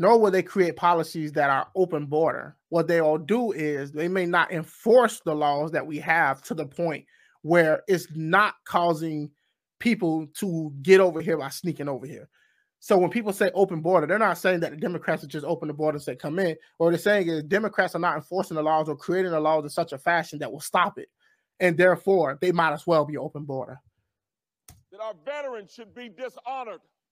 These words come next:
Speaker 2: And they're also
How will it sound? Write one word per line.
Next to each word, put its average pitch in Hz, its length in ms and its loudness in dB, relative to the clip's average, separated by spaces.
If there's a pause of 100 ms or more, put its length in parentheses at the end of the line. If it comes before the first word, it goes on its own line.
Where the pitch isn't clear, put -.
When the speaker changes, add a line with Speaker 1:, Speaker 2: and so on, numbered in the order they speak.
(1600)
Speaker 2:
And 220 120 -14
they're 254 80 -10
also 277 440 -10